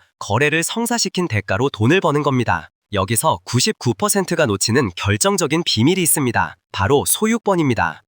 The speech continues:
대부분은 삼십만 원을 아끼겠다고 직접 기술을 배웁니다. 그 순간 당신은 다시 시간을 파는 노동자로 전락합니다. 절대 실무에 손대지 마십시오.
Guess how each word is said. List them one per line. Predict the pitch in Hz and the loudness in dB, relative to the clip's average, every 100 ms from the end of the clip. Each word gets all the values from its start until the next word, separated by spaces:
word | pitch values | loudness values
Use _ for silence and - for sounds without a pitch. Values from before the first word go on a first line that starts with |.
| _ - | _ -4
대부분은 | 104 127 127 127 160 | -2 0 2 2 0
삼십만 | 92 - 220 233 214 185 | 0 0 0 2 2 4
원을 | 175 175 | 4 2
아끼겠다고 | 92 147 139 - 98 123 90 | 0 -4 -4 -2 -2 -2 -2
직접 | - 120 - 190 | -2 -2 0 -2
기술을 | - 113 - 190 | 0 0 2 0
배웁니다. | 165 143 123 104 82 - _ - | 0 0 0 0 -2 -4 _ -4
그 | 131 | 0
순간 | 120 120 147 113 82 | 2 2 2 0 -2
당신은 | - 113 123 156 98 | -2 0 2 0 0
다시 | - 101 - 143 90 _ | -2 -2 0 0 -2 _
시간을 | - - 220 208 196 | -2 2 4 2 2
파는 | 127 127 123 92 | 0 2 2 0
노동자로 | 101 185 196 143 160 | 0 2 2 0 0
전락합니다. | - 101 165 - 143 110 85 - _ _ | 0 2 2 2 0 2 0 -2 _ _
절대 | - 113 143 202 190 | -2 0 0 0 0
실무에 | 202 196 180 | 2 2 2
손대지 | 175 208 196 180 | 0 0 0 0
마십시오. | 131 90 127 - 113 85 | 0 -2 -2 0 0 0